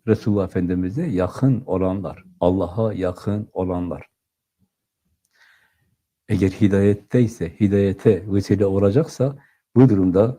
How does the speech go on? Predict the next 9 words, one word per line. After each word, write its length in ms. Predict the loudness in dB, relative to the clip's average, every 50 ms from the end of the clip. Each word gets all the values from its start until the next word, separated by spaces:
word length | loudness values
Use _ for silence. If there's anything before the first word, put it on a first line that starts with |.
| _ -2
Resulullah 340 | -2 0 0 0 0 0 -2
Efendimiz'i 560 | -2 -2 0 0 0 0 0 0 0 -2 -4
temsil 420 | -2 -4 -4 -2 0 0 0 0
ediyor. 440 | 0 -2 -4 -4 -6 -8 -8 -12 _ -4
Bütün 440 | -4 -2 0 2 2 2 2 2 0
müminler 560 | -2 -2 -2 -2 -2 -2 0 0 -2 -2 -4 -6 -10 _ _ _ _ -4
peygamberini 840 | -2 -2 0 0 -2 -2 0 -2 -2 -2 0 0 0 0 -2 -4
temsil 420 | -4 -2 -2 -2 -2 0 -2 -2 -2
eder. 360 | -2 -6 -6 -8 -12 -12